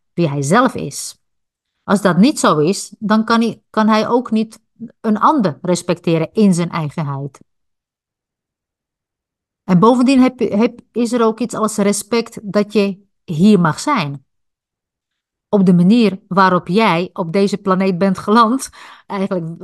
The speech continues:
de, de respect voor het leven en respect voor de eigenheid, creativiteit, authenticiteit, autonomie en het mens zijn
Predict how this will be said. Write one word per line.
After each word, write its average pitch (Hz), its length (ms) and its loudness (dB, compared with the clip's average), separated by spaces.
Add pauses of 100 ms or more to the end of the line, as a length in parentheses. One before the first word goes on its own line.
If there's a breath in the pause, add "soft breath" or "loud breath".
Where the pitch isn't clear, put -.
(360)
de, 202 260 2
de 214 80 2
respect 214 480 0
voor 247 160 2
het 185 120 0
leven 202 640 -2 (320)
en 196 180 0
respect 240 560 -4
voor 202 380 -2 (220)
de - 160 -12
eigenheid, 214 800 0
creativiteit, 190 880 -2
authenticiteit, 220 1080 -2 (220 soft breath)
autonomie 214 840 0 (260)
en 202 140 -2
het 214 220 -2 (100)
mens 233 680 -2
zijn 165 640 -6